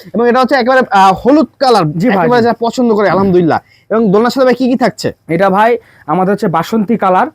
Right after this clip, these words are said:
Speaker 2: একবারে অসম্ভব সুন্দর একটা কালার। এটার সাথে
Speaker 1: হুম।
Speaker 2: আমরা, আহ, দিচ্ছি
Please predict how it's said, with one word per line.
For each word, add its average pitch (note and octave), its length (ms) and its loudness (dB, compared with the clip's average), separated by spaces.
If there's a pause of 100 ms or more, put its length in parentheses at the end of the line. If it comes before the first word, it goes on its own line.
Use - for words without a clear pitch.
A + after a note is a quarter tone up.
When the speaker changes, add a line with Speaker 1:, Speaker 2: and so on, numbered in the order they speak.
Speaker 2:
একবারে F3+ 300 -2
অসম্ভব F#3+ 460 -2 (120)
সুন্দর A3 220 0
একটা G3 220 -4
কালার। G3 160 2
এটার F#3 120 0
সাথে F#3 180 -4
Speaker 1:
হুম। F#3 100 2
Speaker 2:
আমরা, G3 120 0
আহ, D#3+ 340 0
দিচ্ছি F#3+ 480 0